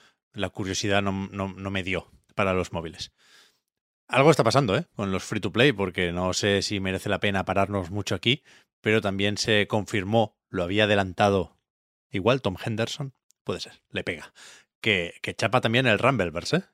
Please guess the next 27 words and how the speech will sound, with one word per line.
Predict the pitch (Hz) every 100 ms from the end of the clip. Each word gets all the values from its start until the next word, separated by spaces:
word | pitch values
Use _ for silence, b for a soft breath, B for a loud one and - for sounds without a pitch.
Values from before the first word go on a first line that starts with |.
| -
Ese | - 101 98 95 92 92
Battle | 87 95 98 95
Royale | 92 92 101 104 104 101 92
de | 98
hostias | 104 - 110 98 92 - b b b -
de | 95 104
Iron | 110 104 101
Galaxy | 120 117 - 147 160 _ _ _ _ _
que | - 90 87 82 82 80 78 _ _ _
traía | - 98 110 107 110
Epic, | 117 147 - - _ _ _ _ _ _ _
que, | 80 - -
que | 78
parece | _ 85 82 82
que | 85
tiene | - 90 87
como | 90 87
un |
cierto | - 95 104
interés | 90 92 95 - - _
comprensible | - 95 98 87 117 101 - B B _
en | 104 98
intentar | 98 95 90 101 104 107 95 - _ _ -
buscar | 104 - - 110 92 - _ -
el | 101 101
próximo | - 110 - 123 101
Fortnite. | 104 117 135